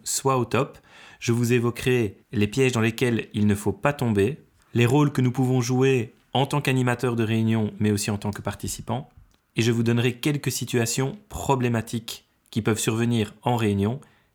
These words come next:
et des solutions pour pouvoir les gérer. Alors accrochez vos ceintures parce que c'est parti,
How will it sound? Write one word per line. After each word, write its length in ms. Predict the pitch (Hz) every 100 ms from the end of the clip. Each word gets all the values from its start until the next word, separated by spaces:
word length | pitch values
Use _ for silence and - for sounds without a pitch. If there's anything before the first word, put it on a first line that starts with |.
| _
et 100 | 131
des 120 | 120
solutions 400 | 113 104 104 127
pour 100 | 117
pouvoir 260 | 107 104 104
les 60 |
gérer. 320 | 98 101 92 - _ _ _ _ _
Alors 200 | 110 104
accrochez 360 | 123 139 127 117
vos 140 | 151
ceintures 540 | 147 107 - 101 113
parce 240 | - 104 -
que 120 | 95
c'est 240 | - 147
parti, 460 | 135 113 - 98 101